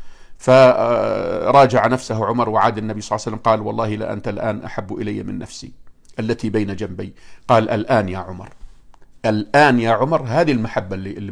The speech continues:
بيقبلها ربنا. لازم النبي صلى الله عليه وسلم يكون حبك إله أكثر من حبك لنفسك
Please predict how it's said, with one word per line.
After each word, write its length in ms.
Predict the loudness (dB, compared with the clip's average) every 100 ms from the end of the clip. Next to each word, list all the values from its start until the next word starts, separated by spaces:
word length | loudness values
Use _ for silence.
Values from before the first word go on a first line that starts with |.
| -10 -8
بيقبلها 460 | -8 -4 -4 -2
ربنا. 320 | -4 -6 -14 -18 -20 -20 -20 -8
لازم 460 | 2 8 8 8 4
النبي 300 | 4 2 0
صلى 160 | 0 0
الله 100 | 0
عليه 100 | -2
وسلم 120 | -2
يكون 380 | -2 0 0 -2 -16 -20 -20 -16
حبك 680 | 2 2 4 2 2 4
إله 320 | 6 6 4 2
أكثر 320 | 2 2 0
من 140 | 0 -2
حبك 440 | -4 -2 -4 0
لنفسك 680 | 0 2 0 -2 -8 -10